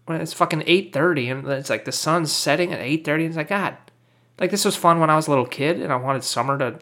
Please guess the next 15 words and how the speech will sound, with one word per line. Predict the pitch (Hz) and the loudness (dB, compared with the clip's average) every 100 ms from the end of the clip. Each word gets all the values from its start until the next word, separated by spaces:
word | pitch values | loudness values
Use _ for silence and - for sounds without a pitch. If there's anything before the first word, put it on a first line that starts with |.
| - | -8
like, | 87 - | -8 -2
last | 107 131 - | 2 2 2
longer, | 160 170 170 | 0 0 0
but, | 139 | 0
you | 143 | 0
know, | 139 - | -4 -2
now | 147 185 | 0 0
I'm, | 180 - - | 0 -6 -6
now | 151 185 - | -4 -2 -2
I'm | 147 151 | 0 0
an | 127 | -2
adult | 104 131 120 - _ _ _ _ | -2 -2 -2 -8 _ _ _ _
with | - | -10
a | 123 | -8
job | 131 113 131 113 | -4 0 0 0